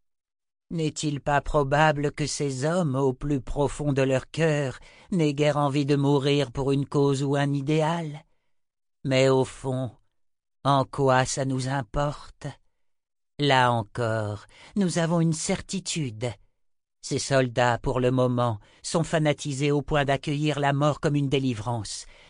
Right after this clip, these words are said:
Des centaines de milliers de combattants ont déjà péri, prouvant qu'ils ne reculaient pas face à l'ultime sacrifice.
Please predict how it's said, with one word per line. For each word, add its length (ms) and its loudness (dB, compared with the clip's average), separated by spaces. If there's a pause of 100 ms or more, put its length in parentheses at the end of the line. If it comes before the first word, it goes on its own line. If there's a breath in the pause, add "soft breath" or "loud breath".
Des 160 2
centaines 540 -2
de 100 2
milliers 340 0
de 80 0
combattants 640 -2
ont 140 0
déjà 360 2
péri, 460 -2 (180 loud breath)
prouvant 440 0
qu'ils 200 -2
ne 120 4
reculaient 480 0
pas 260 2
face 400 -4
à 100 -2
l'ultime 640 -2
sacrifice. 880 -10